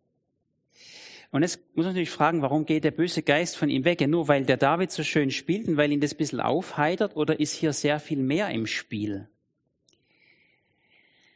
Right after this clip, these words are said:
Direkt vor unserer Szene wird berichtet,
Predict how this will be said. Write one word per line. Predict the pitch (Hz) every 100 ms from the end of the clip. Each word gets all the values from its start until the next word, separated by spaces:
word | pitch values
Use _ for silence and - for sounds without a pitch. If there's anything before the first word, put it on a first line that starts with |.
| _ _ _ _ -
Direkt | 131 156 370 - -
vor | - 208 226
unserer | 160 151 147 151
Szene | 139 - - - 160 254 233
wird | 190 208 -
berichtet, | 139 151 254 - - 139 - - -